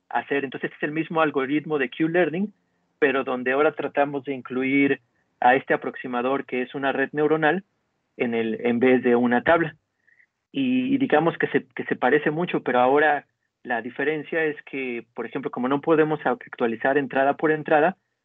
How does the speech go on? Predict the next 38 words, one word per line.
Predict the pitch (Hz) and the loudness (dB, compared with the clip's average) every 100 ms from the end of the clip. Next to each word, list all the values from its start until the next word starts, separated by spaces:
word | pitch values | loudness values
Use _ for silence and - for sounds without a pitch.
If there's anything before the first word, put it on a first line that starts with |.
| _ _ _ | _ _ _
¿cómo | 165 156 | 2 2
actualizamos | 156 - 131 123 - 135 143 139 123 - | 0 0 -2 -2 0 -2 0 -4 -4 -8
los | 127 120 - | -8 -8 -2
pesos | 139 143 | -2 -2
de | 139 | -4
una | 147 | -2
red | 135 139 | -2 0
neuronal | 151 151 147 147 196 - _ _ _ _ _ _ _ _ _ _ _ | 2 2 2 2 0 -6 _ _ _ _ _ _ _ _ _ _ _
para | 127 123 | 2 2
que | - 123 117 | 0 -8 -8
se | 113 | -8
acerquen | 120 147 135 113 135 | -4 -4 -2 -6 -4
más | 131 139 151 - _ _ _ _ _ | -2 -2 -4 -18 _ _ _ _ _
a, | 120 113 110 107 107 107 107 107 _ _ - | 0 2 0 -2 -6 -6 -10 -10 _ _ -8
a | 127 | -8
que | - | -6
se | 135 | -8
comporten | 127 113 139 139 | -6 -2 -2 -2
como | 120 117 | -6 -4
uno | 123 117 | -4 0
queremos? | 156 180 | 0 0
Entonces, | 170 139 - | -2 -8 -4
cuando, | 147 135 | -4 -4
como | - 131 | -4 0
lo | 127 | 0
hacemos, | 123 156 - | 2 0 0
y, | 127 120 113 - - _ | 0 0 -2 -12 -20 _
y | - | -8
como | - 139 135 | 0 2 2
está | - 151 147 | 2 0 2
puesto | 165 151 160 | -2 -2 -4
aquí | - | -4
en | 151 | -6
este | 151 175 | -4 -4
algoritmo, | 156 165 151 165 196 _ _ _ | -2 -2 -2 -4 -6 _ _ _
es | 143 135 | -6 -2
de | 139 | 0
la, | 123 113 107 | 2 0 -2